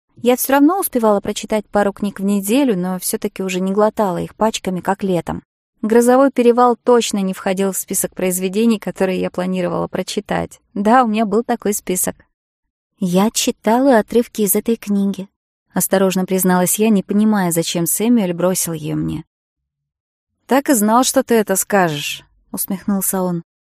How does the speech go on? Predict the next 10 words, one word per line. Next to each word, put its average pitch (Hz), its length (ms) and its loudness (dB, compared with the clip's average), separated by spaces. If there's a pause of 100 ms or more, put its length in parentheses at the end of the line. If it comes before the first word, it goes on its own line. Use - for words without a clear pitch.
(260)
«Похоже 262 420 2
на 247 140 6
ту, 302 120 0
что 247 160 0
ты 247 120 -2
читала 233 400 2
недавно, 202 540 4
такая 196 400 2
же 175 120 -2
непонятная». 180 840 2